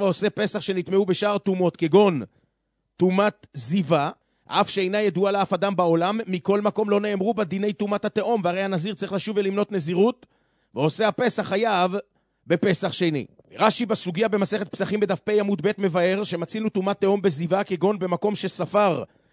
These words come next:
שבעה נקיים וטבל ביום השביעי והביא פסחו, וראה אחר הטבילה,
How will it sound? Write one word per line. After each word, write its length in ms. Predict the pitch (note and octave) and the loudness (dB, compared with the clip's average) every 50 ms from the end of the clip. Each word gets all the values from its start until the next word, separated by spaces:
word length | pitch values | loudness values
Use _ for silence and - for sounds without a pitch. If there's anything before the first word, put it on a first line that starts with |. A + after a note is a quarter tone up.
| _ _ | _ _
שבעה 300 | - - D#3+ D3 F#3+ G3+ | -10 -6 -2 0 2 2
נקיים 320 | G#3 G3 - - G3 G3+ F#3+ | 2 0 0 -2 -2 0 0
וטבל 320 | G3 - F3 D#3+ G3 G3+ | 0 0 0 2 2 2
ביום 240 | F#3 F#3+ G3 G3+ G3+ | 2 0 0 0 -2
השביעי 280 | E3+ - E3 G3 G3 E3+ | -4 -4 -6 -6 -4 -2
והביא 220 | F3+ F3 D#3 G#3 - | -2 -2 -2 -4 -4
פסחו, 460 | - F3+ B2 - - D3+ C#3+ C#3 E3 - - _ _ _ _ _ _ - | -6 -6 -8 -4 0 2 4 4 4 2 -2 _ _ _ _ _ _ -14
וראה 240 | F#2+ A2 D3 F#3 G3 | -6 0 2 2 2
אחר 220 | - - G3+ G3+ | 2 2 0 0
הטבילה, 400 | G3+ - D#3+ E3 G#3+ A3 A#3 G#3 | -2 -2 -2 -2 0 2 2 2